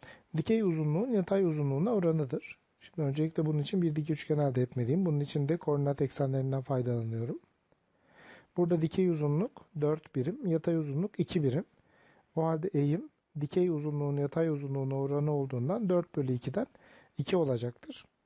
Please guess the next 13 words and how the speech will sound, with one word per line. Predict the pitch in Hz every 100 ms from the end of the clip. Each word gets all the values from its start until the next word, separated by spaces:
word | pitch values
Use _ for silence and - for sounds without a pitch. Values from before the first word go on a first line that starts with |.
| _ 175
Bu | 170
da | 151
doğru | 127 117 120
oldu. | 123 143 320 _ _ _ _ _ _ _ _ - - - - - - _ _ 151
C | 214
seçeneğinde | 262 247 196 151 123 160 320 -
y | 151 226 269
eksenini | 208 170 143 165 254
sıfır | - - 202
virgül | 180 170 240
eksi | 233 - 196
dört | 208 202
noktasında | 185 - 156 147 127 123